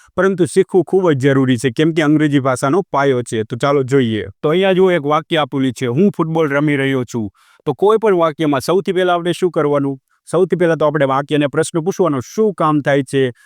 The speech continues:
ત્યારબાદ શું કરવાનું? ત્યારબાદ આપણે કર્તા શોધવાનો, ત્યારબાદ શું કરવાનું? તો ત્યારબાદ આપણે ઓબ્જેક્ટ શોધવાનો. તો આ પ્રોસેસ હંમેશા આપણે ફોલો કરવાની, એટ-, એટલા માટે આપણને કોઈ પણ જાતનું કન્ફ્યુઝન ન થાય. તો જુઓ,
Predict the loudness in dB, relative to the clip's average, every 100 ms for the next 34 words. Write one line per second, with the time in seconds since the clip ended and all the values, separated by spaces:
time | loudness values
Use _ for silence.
0 | _ -4 -2 0 0 0 -2 0 0 0
1 | 0 -2 0 0 0 -2 -2 -2 0 -2
2 | 0 2 2 0 0 0 0 -2 0 0
3 | 0 0 2 0 -2 _ _ -6 -2 0
4 | 0 0 0 0 -2 0 -2 0 -2 -2
5 | -2 0 0 -2 -2 -2 -2 -2 -2 -2
6 | -2 0 0 0 -2 -4 -2 0 0 0
7 | 0 0 0 0 -2 -2 0 0 0 -2
8 | 0 0 0 0 0 0 0 0 -2 -4
9 | 0 0 0 2 2 2 0 -2 -2 -2
10 | 0 2 0